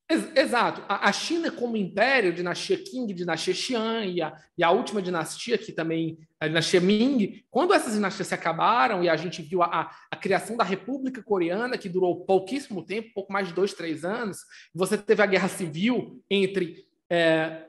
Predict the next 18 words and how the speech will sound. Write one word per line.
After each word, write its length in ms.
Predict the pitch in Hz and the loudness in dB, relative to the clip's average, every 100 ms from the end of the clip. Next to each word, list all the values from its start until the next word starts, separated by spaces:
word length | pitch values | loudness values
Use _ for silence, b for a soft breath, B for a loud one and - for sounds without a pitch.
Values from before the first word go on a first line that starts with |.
| _ _ | _ _
comunistas 720 | - 262 233 208 294 - 214 | 0 2 2 2 0 -4 -8
de 80 | 170 | -6
um 100 | 220 | -2
lado, 380 | 190 208 247 208 | 2 2 2 0
liderados 560 | 190 180 175 175 170 | -2 -2 0 0 -2
por 300 | - 175 170 - _ _ 165 | -10 -14 -14 -16 _ _ -2
Mao 220 | 180 190 | 4 4
Tse-tung, 760 | 190 185 - 226 262 214 165 - | 2 -2 0 -2 0 -2 -6 -8
e 400 | 202 214 196 160 - - | -4 -4 -4 -10 -16 -4
do 120 | 180 | 4
outro 280 | 220 220 214 | 6 6 4
lado, 260 | 180 175 | 4 4
nacionalistas 840 | 185 190 - 226 202 180 254 254 190 | 2 0 0 2 2 2 0 -6 -8
lidera-, 340 | 185 196 180 185 | -4 -2 -2 -4
liderados 520 | 202 226 196 180 160 | -4 0 2 0 -2
por 180 | - - | -14 -12
Chiang 240 | - 214 | -6 -6
Kai-shek, 640 | - 165 160 208 254 262 | -4 -4 -2 0 0 -2